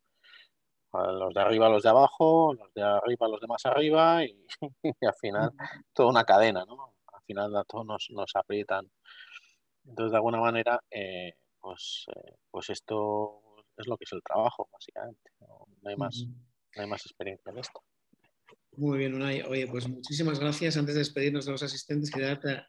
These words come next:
Speaker 2: bueno, reiterarme, darte las gracias, Unai, porque ha sido realmente interesante y seguro que nuestros estudiantes han tomado buena nota de ello, ¿eh? De verdad, muchísimas gracias, Unai.
Speaker 1: Muy bien. Pues, eh,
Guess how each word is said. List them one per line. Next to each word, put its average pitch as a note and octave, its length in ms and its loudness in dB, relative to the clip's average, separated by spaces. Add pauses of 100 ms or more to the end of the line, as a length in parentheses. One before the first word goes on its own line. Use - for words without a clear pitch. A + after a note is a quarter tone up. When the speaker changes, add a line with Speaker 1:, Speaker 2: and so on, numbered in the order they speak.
Speaker 2:
bueno, B2+ 280 -14
reiterarme, C3+ 460 -2
darte D3 240 -4
las C#3+ 100 -2
gracias, C#3+ 380 -6
Unai, D#3+ 260 -6
porque C3 180 -12
ha C3 40 -6
sido C3 160 -6
realmente C3+ 300 -4
interesante B2+ 580 -8 (520)
y C3 80 -8
seguro C#3 380 0
que C#3 100 0
nuestros C3 340 -6
estudiantes C3+ 500 -4
han C#3 100 -4
tomado C#3 380 -4
buena C#3 300 -4
nota C3+ 280 -6
de C3+ 120 -2
ello, D3 280 0 (260)
¿eh? - 260 -10 (100)
De B2 80 -10
verdad, B2 360 -8 (100)
muchísimas C3 360 -8
gracias, A#2 300 -10
Unai. B2 220 -8 (680)
Speaker 1:
Muy G2 180 -2
bien. G2 200 4 (540)
Pues, G2+ 160 -2 (140)
eh, G2+ 280 4